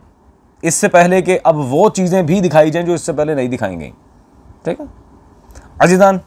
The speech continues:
that's all। इंशाल्लाह होती है आपसे मुलाकात अगली नशिस्त में।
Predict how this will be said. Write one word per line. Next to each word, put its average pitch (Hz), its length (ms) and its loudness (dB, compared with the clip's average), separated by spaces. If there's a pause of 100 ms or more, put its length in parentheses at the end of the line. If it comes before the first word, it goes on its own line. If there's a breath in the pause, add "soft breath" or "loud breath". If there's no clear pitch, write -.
(260)
that's 135 260 4
all। 78 140 0 (440)
इंशाल्लाह 151 320 2
होती 135 200 -4
है 160 60 0
आपसे 151 220 2
मुलाकात 131 480 2 (160)
अगली 123 200 -4
नशिस्त 139 400 -8
में। 180 180 -4